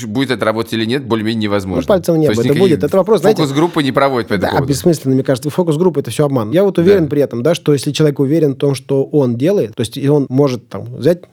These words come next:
Speaker 2: сказать: "Я это сделаю, всё, я знаю, всё, делаем".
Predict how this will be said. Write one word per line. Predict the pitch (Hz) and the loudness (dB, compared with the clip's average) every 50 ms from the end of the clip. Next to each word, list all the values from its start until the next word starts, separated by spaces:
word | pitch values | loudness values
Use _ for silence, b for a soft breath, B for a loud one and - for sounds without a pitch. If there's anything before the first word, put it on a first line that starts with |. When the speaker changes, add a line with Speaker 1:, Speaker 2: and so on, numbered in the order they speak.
| _ _ | _ _
Speaker 2:
сказать: | - - - - 110 104 | -20 -16 -14 -14 -6 0
"Я | 139 175 214 208 | 2 4 4 4
это | 180 185 | 2 0
сделаю, | 160 156 143 143 117 104 98 - | -4 -2 0 -2 -2 -2 -6 -10
всё, | - - - 139 | -12 -2 -2 0
я | 120 135 156 | 2 2 2
знаю, | 139 151 151 117 90 90 - _ _ _ | 2 0 -2 -2 -4 -10 -14 _ _ _
всё, | - - 127 - 117 - _ _ _ | -10 -8 -8 -8 -8 -14 _ _ _
делаем". | - 135 151 160 135 107 95 | 0 2 2 2 2 0 -4